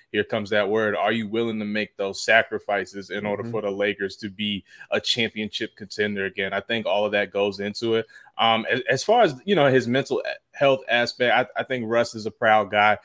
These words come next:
Speaker 1: I think he'll be able to battle through people, you know, people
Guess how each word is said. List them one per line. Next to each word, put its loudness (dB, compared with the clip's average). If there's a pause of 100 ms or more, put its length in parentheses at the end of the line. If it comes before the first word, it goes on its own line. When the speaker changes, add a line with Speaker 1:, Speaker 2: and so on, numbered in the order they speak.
(180)
Speaker 1:
I 2
think -4
he'll 0
be 2
able -2
to -2
battle 2
through -10
people, -10
you -8
know, -6 (120)
people -8